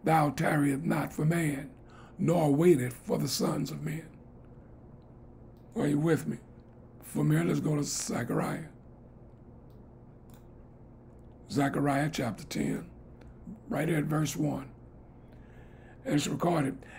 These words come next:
"As ye of the Spirit of God reign in the time of the latter rain." For thought, "So the Spirit of God shall make bright clouds and give them showers of rain to every one's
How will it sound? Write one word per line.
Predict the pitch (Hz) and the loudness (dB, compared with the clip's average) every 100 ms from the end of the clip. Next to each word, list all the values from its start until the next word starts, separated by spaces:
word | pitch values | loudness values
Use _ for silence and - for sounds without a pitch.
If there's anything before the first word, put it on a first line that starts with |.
| - | -2
"As | 185 170 156 | 4 4 6
ye | 202 | 6
of | 208 170 214 | 6 4 0
the | 170 143 - - - - - | 0 -2 -6 -10 -20 -20 -12
Spirit | - - 202 165 | -8 2 4 4
of | - | 2
God | 185 156 156 | 2 2 0
reign | 160 185 160 151 | 0 0 0 0
in | 147 | 0
the | 139 | -2
time | - 180 156 147 | -4 -2 -2 0
of | 147 135 | -2 -2
the | 135 | -2
latter | 147 170 156 135 | 0 2 0 -2
rain." | 131 131 147 147 - - - - - - | -4 -6 -8 -14 -18 -20 -20 -20 -20 -20
For | - 151 160 | -4 2 4
thought, | 156 160 151 - - - - | 4 4 4 -2 -12 -20 -10
"So | - 160 - | 2 2 4
the | - | 0
Spirit | - 262 190 | 0 2 2
of | 170 | 2
God | 175 165 156 | 0 0 -2
shall | 214 156 | -2 0
make | 147 165 156 180 | 0 0 -2 0
bright | 180 156 143 | 0 0 0
clouds | 185 180 143 135 147 | 0 2 2 -2 -2
and | - 147 160 | 2 2 4
give | 208 196 | 2 2
them | 165 139 170 | 0 -2 -2
showers | - 240 147 139 156 - - - - | -2 0 0 -2 -10 -14 -18 -20 0
of | 302 226 160 | 6 6 6
rain | 151 139 147 - - - - - - | 0 -2 -4 -10 -18 -20 -20 -20 -8
to | - - - | -4 0 6
every | 190 196 | 6 8
one's | 185 180 160 - | 6 4 2 -2